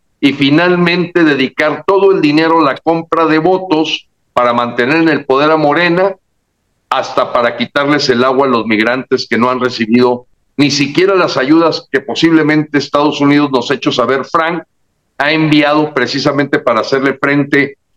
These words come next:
a estos procesos legales de asilo político y de asilo humanitario que los Estados Unidos puede ser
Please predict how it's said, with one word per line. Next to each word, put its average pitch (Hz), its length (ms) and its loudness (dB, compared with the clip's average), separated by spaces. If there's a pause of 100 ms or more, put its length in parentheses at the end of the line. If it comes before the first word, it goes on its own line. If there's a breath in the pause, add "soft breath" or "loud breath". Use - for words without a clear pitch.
a 120 160 0
estos 156 380 -2
procesos 147 640 0
legales 147 560 2
de 123 80 0
asilo 147 400 0
político 160 720 0
y 143 40 2
de 120 100 0
asilo 143 280 0
humanitario 139 840 -2 (260)
que 131 80 2
los 120 220 0
Estados 143 420 -2
Unidos 139 400 0
puede 165 380 2
ser 156 320 -2